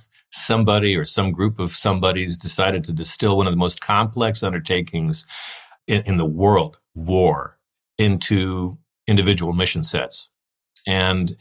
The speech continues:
I think it's a lot more complex than most people give it credit for, distilling war into mission sets. But to me, that was a tremendous gift that I inherited.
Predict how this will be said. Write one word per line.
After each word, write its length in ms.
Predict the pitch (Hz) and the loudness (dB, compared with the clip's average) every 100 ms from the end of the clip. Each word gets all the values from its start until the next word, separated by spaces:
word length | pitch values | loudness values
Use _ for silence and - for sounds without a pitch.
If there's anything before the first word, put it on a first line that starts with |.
| - - - _ | -18 -20 -20 _
I 60 | 98 | 0
think 180 | 143 | 2
it's 100 | 110 | 2
a 40 | 95 | 2
lot 180 | 101 120 | 2 2
more 100 | 95 | 0
complex 580 | 104 87 - 101 - | 0 -2 -2 -2 -2
than 160 | - 90 | -2 0
most 380 | 92 107 110 - | 2 2 0 0
people 540 | 104 95 87 85 85 107 | -2 0 -2 -2 -4 -2
give 160 | 92 82 | -2 -2
it 100 | 80 | 0
credit 280 | 98 95 | 0 0
for, 460 | 80 85 73 71 - - _ _ 82 | -2 -2 -2 -2 -4 -14 _ _ -2
distilling 680 | 98 - 113 101 95 90 87 | -2 2 2 4 2 0 0
war 520 | 95 92 85 80 - _ _ _ _ | 2 4 4 2 -4 _ _ _ _
into 260 | 104 85 85 | 0 0 2
mission 380 | 87 95 85 78 | 2 2 0 -2
sets. 540 | - 69 - - - - _ - _ _ 110 | 0 -2 -2 -8 -8 -12 _ -20 _ _ -2
But 140 | 95 | 0
to 80 | 98 | 0
me, 300 | 95 139 135 | 4 4 4
that 220 | 107 135 | 2 2
was 140 | 123 101 | 0 -2
a 40 | |
tremendous 580 | 80 98 95 107 104 - | -2 -2 2 2 2 -2
gift 340 | - 87 80 92 | 0 0 0 -2
that 100 | 80 | 0
I 140 | 78 | 0
inherited. 500 | 78 76 85 78 | 0 -2 -2 -2